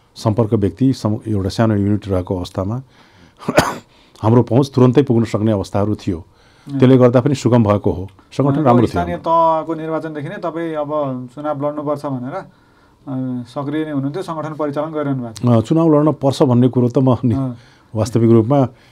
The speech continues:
Speaker 1: किन मैले एउटा अल्टरनेटिभ पनि खोजिरहेको थिएँ, कोही राम्रो
Speaker 2: हजुर।
Speaker 1: मान्छे, व्यक्ति
Speaker 2: हजुर।
Speaker 1: जसले मेरो ठाउँ लिन सक्छ भने म दिन पनि सक्थेँ।
Speaker 2: हजुर।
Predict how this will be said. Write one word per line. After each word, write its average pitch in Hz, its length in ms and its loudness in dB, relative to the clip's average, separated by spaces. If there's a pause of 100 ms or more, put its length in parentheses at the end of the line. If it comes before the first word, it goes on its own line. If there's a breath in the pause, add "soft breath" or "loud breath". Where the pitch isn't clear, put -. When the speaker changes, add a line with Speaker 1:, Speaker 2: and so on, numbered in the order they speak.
(160 soft breath)
Speaker 1:
किन 151 140 6
मैले 160 220 8
एउटा 160 200 6
अल्टरनेटिभ 143 420 4
पनि 156 140 2
खोजिरहेको 131 480 4
थिएँ, 165 100 -2
कोही 127 200 4
राम्रो 113 240 4
Speaker 2:
हजुर। 107 40 4
Speaker 1:
मान्छे, 107 240 0
व्यक्ति 123 380 -4 (400 soft breath)
Speaker 2:
हजुर। 120 180 -8
Speaker 1:
जसले 113 180 0
मेरो 110 160 4
ठाउँ 110 220 2
लिन 104 160 4
सक्छ 90 260 -6
भने 104 200 0
म 104 140 -2
दिन 98 200 -2
पनि 120 160 -2
सक्थेँ। 131 380 -8
Speaker 2:
हजुर। 117 240 -10